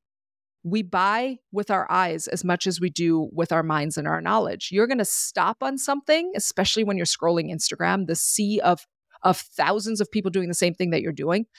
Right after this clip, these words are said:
You're gonna stop on something 'cause it's visually appealing. So if what you're doing is not visually appealing to begin with, good luck.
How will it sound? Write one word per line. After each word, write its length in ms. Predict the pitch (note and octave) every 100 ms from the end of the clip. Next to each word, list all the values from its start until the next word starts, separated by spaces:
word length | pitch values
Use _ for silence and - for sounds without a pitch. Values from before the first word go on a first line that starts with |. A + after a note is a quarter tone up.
| -
You're 80 | G#3+
gonna 140 | C4+
stop 320 | B3 - E3+ A#3
on 100 | A#3
something 300 | B3+ C4 A#3
'cause 140 | G3+
it's 120 | -
visually 520 | D#3 F#3+ G#3 C4 C4+
appealing. 500 | A3 - C4+ - -
So 240 | - G#3+ G3+
if 140 | -
what 160 | A#3 C#4
you're 140 | D4
doing 280 | G3+ B3 C#4
is 100 | F#3
not 160 | F#3 F#3+
visually 360 | G#3 A3 E3+
appealing 580 | D3+ - G#3 A3 C4+ D4+
to 80 | G3
begin 240 | E3 F#3
with, 320 | B3 F#4 - - _ _ -
good 100 | G#3
luck. 240 | F3+ -